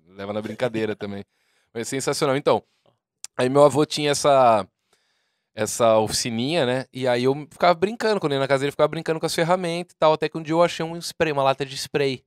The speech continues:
de tinta. E o vizinho do meu avô tinha uma Kombi. Eu queria testar aquele spray, aquela lata de spray em algum lugar, na parede da casa do meu avô, que eu não ia fazer, né?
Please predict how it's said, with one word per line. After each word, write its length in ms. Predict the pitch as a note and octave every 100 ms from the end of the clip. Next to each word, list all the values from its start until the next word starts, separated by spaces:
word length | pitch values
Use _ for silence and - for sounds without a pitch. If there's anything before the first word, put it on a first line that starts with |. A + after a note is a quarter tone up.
| _
de 80 | A2+
tinta. 500 | - C3+ B2+ - F#2+ _ _ _ _ _ _ _
E 120 | C3+
o 40 |
vizinho 360 | D#3 D3 C3+ F3
do 60 | F3
meu 100 | D3+
avô 180 | B2 C#3+
tinha 120 | D#3
uma 100 | D#3
Kombi. 600 | - - C3+ C3+ G#2+ F#2+ _ _ _ _ _ _ _ _ _ _ _ _ _ -
Eu 100 | -
queria 260 | - C3+
testar 580 | - D3 C#3 - C3+ C3+
aquele 220 | C#3+ C#3
spray, 380 | C3+ - C#3 C3+
aquela 200 | C3 B2+
lata 200 | B2+ A#2+
de 60 | A#2+
spray 220 | - D3
em 20 |
algum 160 | D3 D3+
lugar, 360 | F3+ A3 E3 A#2+
na 240 | A2+ B2+
parede 420 | - B2+ A#2+ A#2+
da 140 | B2 B2
casa 240 | A#2 A2+
do 20 |
meu 120 | A#2+ A#2+
avô, 160 | A2+
que 100 | -
eu 60 | B2
não 80 | B2+
ia 80 |
fazer, 440 | B2+ D#3 F3 E3+ C#3
né? 220 | A2 A2